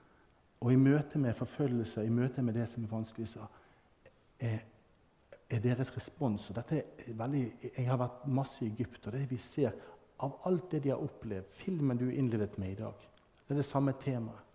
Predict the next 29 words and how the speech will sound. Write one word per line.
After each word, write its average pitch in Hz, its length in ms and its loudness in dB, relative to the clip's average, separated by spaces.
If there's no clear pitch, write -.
Det 120 80 -2
er 131 60 0
på 139 100 -2
en 123 100 2
måte 117 300 -2
en 110 100 0
forståelse 123 720 -2
av 113 220 -2
at - 240 -8
vårt 143 260 0
håp 151 240 -2
i 117 120 -2
han, 135 220 -2
at - 180 -14
uansett 156 480 -4
hva 143 140 -2
som 135 180 0
skjer 135 380 -2
oss, - 220 -10
uansett 135 280 0
hva 131 120 -6
vi 127 120 4
møter, 123 460 2
så 120 340 0
er 131 100 2
vårt 117 240 0
håp 123 220 0
i 101 100 -2
han. 104 200 -4